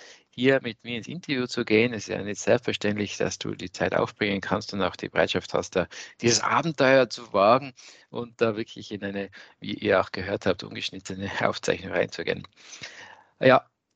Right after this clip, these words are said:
wer oder was ist denn der Michael Jockheck? Also, dass es ein Wer ist, haben wir festgestellt. Er redet. Der Michael ist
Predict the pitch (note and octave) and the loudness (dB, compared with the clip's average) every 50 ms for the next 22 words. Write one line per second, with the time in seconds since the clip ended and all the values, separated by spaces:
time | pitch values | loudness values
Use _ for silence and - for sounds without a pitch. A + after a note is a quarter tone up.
0 | - - A2+ A2+ B2 D3 - - B2+ B2 B2 A#2+ A#2 - A2 B2 C3+ - - - | -4 0 2 4 4 4 4 2 0 -2 -2 -2 0 2 2 2 2 0 -6 -10
1 | C3+ C#3 - - C#3 A2+ G#2+ - _ _ - A#2 G#2 G2 - - _ _ _ _ | -10 -8 -2 0 0 0 -2 -4 _ _ -2 -2 -2 -2 -4 -10 _ _ _ _
2 | _ _ B2 A#2+ - - - G2+ G2+ G#2+ - - - C#3 - - - F#2 F#2 G2 | _ _ -12 -12 -8 -6 -4 -2 -2 -2 -2 0 -2 -2 0 0 -2 0 0 -2
3 | F#2+ - F2+ - - G2 F2+ F#2 F#2 G2 G#2 C3 C#3+ B2 - - G#2+ - - - | -4 -4 -6 -6 -4 -4 -4 0 2 4 6 6 6 4 2 -2 -6 -4 -2 0
4 | B2+ - - - - C3+ B2+ D3 C#3 - F#2+ F#2+ G#2+ C#3 C3+ A#2+ - - - _ | 0 0 -2 0 2 4 4 4 4 2 0 2 2 2 4 2 0 -2 -6 _
5 | - - - - _ _ _ - G#2+ G#2 G#2 - C#3+ C3+ - - A2+ G#2+ A2 G#2+ | -20 -20 -20 -20 _ _ _ -2 -2 -2 -2 -4 -6 -6 -4 -2 -2 -2 -2 -4
6 | - - | -6 -10